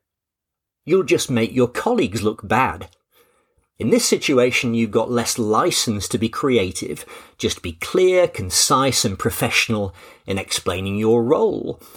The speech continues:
There's no Oscar-winning performance needed here. Also, the situations I've described here are really a platform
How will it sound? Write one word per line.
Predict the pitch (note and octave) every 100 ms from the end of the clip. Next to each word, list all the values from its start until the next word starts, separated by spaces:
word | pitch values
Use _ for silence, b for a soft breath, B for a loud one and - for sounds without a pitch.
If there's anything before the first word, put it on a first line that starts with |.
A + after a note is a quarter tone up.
| B
There's | - B2+
no | C#3 C3+ C3 B2+ C3
Oscar-winning | B2+ - B2 G#2+ G2+ G2
performance | B2 - A#3 G3 A#2 -
needed | F#2 E2+ E2
here. | - D#2+ - _ _ _ _ _ _ _ _ _ _ _ _ _ _ _ _ b b b
Also, | G#3+ C4 - A#3+
the | G3
situations | F#3 G3+ - F#3 E3 - C3+ -
I've | G#2+ G#2+ G2+
described | A2+ - - D#3+ F#3 D#3+ A2
here | - - - - B2 B B B B B
are | - G#2 G#2 G#2+
really | G#2 A#2+ A#2+ A2+ A2+
a | G#2+
platform | - - A#2+ - - - G2+ - F3+